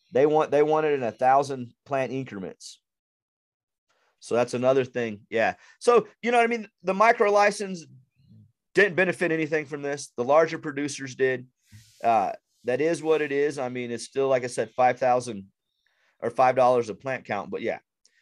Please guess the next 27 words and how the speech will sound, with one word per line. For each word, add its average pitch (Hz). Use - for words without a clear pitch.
Uh, 95
so 110
yeah, 104
people 170
that 165
can 151
go 160
up 160
to 131
sixteen, 151
we 143
can 127
go 147
up 165
to 117
twenty. 117
Uh, 95
you 113
can 113
see 127
down 117
here, 117
where 107
is 101
the 90
twenty 98
thousand? 92